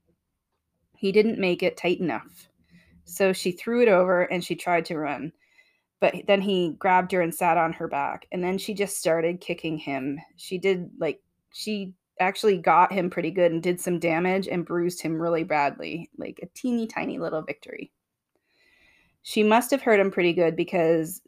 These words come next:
the first time that he raped her was on May seventh, so five days later. The F B I figured out that whoever had kidnapped Amanda had also kidnapped Gina,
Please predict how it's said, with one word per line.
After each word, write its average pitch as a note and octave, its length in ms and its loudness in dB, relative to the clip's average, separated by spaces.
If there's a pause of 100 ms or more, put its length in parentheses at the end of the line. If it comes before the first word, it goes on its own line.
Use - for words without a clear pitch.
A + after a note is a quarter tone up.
the F3 100 -6
first G3+ 300 0
time G3 260 2
that E3+ 160 0
he E3+ 140 -2
raped E3 320 -2
her F3+ 160 0
was F3+ 180 2
on D#3+ 460 -2
May E3 260 -2
seventh, D3 640 -2 (200)
so - 260 -4
five D#3+ 340 -2
days D#3+ 280 -4
later. C#3 500 -6 (1200)
The G3+ 100 6
F G3+ 180 6
B G#3 140 6
I F#3+ 160 8
figured F#3+ 480 4
out E3 420 2
that D#3+ 220 0
whoever F#3 400 0
had G3 180 -2
kidnapped E3+ 400 -4
Amanda D#3 540 -2
had E3 160 -4
also D#3+ 320 0
kidnapped D3+ 400 -4
Gina, D3+ 400 -6